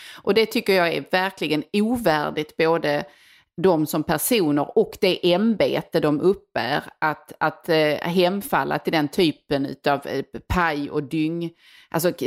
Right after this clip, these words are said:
det är någon slags gyttjebrottning av lägsta sort, verkligen. Så att jag hoppas, det här är en dröm som aldrig kommer att besannas, men jag håller den vid liv ändå, att liksom den politiska diskussionen skulle kunna ligga på några snäpp över detta, en,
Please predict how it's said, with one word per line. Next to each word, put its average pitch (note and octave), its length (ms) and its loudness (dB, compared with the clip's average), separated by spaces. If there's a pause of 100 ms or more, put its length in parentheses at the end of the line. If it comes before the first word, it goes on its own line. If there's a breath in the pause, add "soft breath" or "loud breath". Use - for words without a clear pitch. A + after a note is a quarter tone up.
det F3 100 2
är F3 40 4
någon F3 120 0
slags - 380 -4
gyttjebrottning D3+ 1600 -2
av D3+ 240 0
lägsta D3 600 -2
sort, D3+ 440 -4 (120)
verkligen. C#3 560 -6 (480 loud breath)
Så - 140 0
att E3+ 200 -2
jag F#3+ 120 4
hoppas, F#3 560 -2 (140)
det F3 120 0
här F3 180 2
är D#3+ 120 0
en D#3+ 80 0
dröm E3 300 2
som F3+ 240 -8
aldrig G#3+ 340 -2
kommer D#3 200 -2
att C#3 60 -2
besannas, C#3+ 600 -4
men D#3+ 180 0
jag D#3 120 2
håller D#3 380 -2
den D3 180 -2
vid D3 120 -2
liv C#3 280 -2
ändå, C#3+ 400 0
att C#3+ 260 -8
liksom D3 440 -6
den D3+ 120 0
politiska D#3+ 480 0
diskussionen C#3+ 500 -2
skulle - 220 -10
kunna C#3 260 -2
ligga C#3+ 340 0
på - 200 -8
några C#3 380 0
snäpp D3+ 560 -2
över C#3+ 400 0
detta, - 360 -2
en, - 400 -4